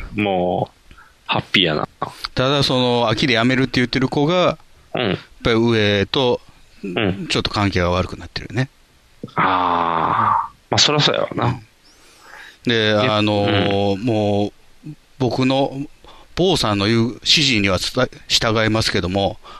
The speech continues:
Speaker 2: あの人の指示には従いませんとか言い出したから。
Speaker 1: うん。あー、あるある、あるある、あるある。大体ダメな人が出だすとそういうね、望んでない派閥が発生、
Speaker 2: うん。
Speaker 1: 発生するから。
Speaker 2: 一応まあ、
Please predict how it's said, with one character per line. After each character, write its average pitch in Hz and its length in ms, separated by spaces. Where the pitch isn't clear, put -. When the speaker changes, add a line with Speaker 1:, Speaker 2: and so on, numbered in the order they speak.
Speaker 2:
あ 143 140
の 160 100
人 165 120
の 139 80
指 139 80
示 104 80
に 90 80
は 80 80
従 - 240
い - 20
ま 101 120
せ 117 120
ん 110 40
と 104 80
か 87 60
言 87 60
い 87 40
出 85 80
し - 40
た 85 80
か 87 80
ら。 85 220
Speaker 1:
う 180 40
ん。 - 20
あ 175 220
ー、 131 200
あ 147 80
る 185 120
あ 180 80
る、 190 360
あ 156 80
る 175 100
あ 175 100
る、 160 400
あ 120 80
る 139 100
あ 127 80
る。 123 420
大 185 180
体 185 140
ダ 185 140
メ 160 120
な 98 120
人 98 260
が 92 100
出 107 140
だ 107 120
す - 120
と 104 60
そ 127 240
う 120 40
い 117 100
う 110 60
ね、 101 280
望 180 380
ん - 20
で 170 140
な 113 60
い - 20
派 95 180
閥 117 240
が 110 100
発 117 200
生、 117 160
Speaker 2:
う - 20
ん。 - 40
Speaker 1:
発 110 240
生 117 160
す - 120
る 101 80
か 87 120
ら。 87 40
Speaker 2:
一 208 140
応 185 140
ま 160 160
あ、 107 40